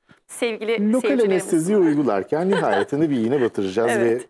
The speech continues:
Speaker 2: ve, e, bu biraz can yakıcı
Speaker 1: Tabii.
Speaker 2: olabilir ama ondan sonra yaklaşık üç saat su-, boyunca ne ağrı ne sızı hiçbir şey hissetmeyecektir. Hatta hastaları özellikle uyarırız, deriz ki,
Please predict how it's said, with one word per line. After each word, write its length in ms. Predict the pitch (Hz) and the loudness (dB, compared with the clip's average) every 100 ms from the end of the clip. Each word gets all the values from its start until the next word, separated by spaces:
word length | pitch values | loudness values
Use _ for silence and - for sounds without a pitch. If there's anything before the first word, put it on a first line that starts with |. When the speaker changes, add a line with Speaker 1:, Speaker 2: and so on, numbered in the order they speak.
| - | -4
Speaker 2:
ve, 200 | 110 107 | 0 0
e, 140 | 120 | -2
bu 120 | 208 | -2
biraz 300 | 139 123 117 | 0 0 0
can 140 | 117 107 | -2 -2
yakıcı 300 | 107 - 104 | -4 -4 -2
Speaker 1:
Tabii. 120 | 107 | 0
Speaker 2:
olabilir 300 | 104 101 165 | 0 0 -2
ama 180 | 117 - _ _ _ | -2 -6 _ _ _
ondan 260 | 202 202 | -4 -2
sonra 180 | 123 127 | -4 -2
yaklaşık 360 | 165 - 160 - | -2 -2 -12 -8
üç 140 | 214 | -8
saat 240 | - 113 101 | -4 -4 -4
su-, 220 | - 123 | -8 -8
boyunca 460 | 113 110 117 139 196 | -2 -2 0 0 0
ne 160 | 185 | 0
ağrı 300 | 151 107 127 | 0 0 0
ne 80 | 156 | 0
sızı 220 | 117 113 | -2 -4
hiçbir 260 | 147 156 - | -4 -4 -6
şey 160 | - 131 | -2 -2
hissetmeyecektir. 680 | - 110 - 101 120 - | -2 -6 -4 -2 -2 0
Hatta 240 | 190 - 139 | -2 0 -4
hastaları 380 | 127 151 147 | -4 -4 0
özellikle 420 | 110 113 135 - 113 | 0 0 -2 -2 0
uyarırız, 480 | 107 131 139 101 | 2 2 0 -2
deriz 260 | 127 208 - | -2 -2 -2
ki, 160 | - | -2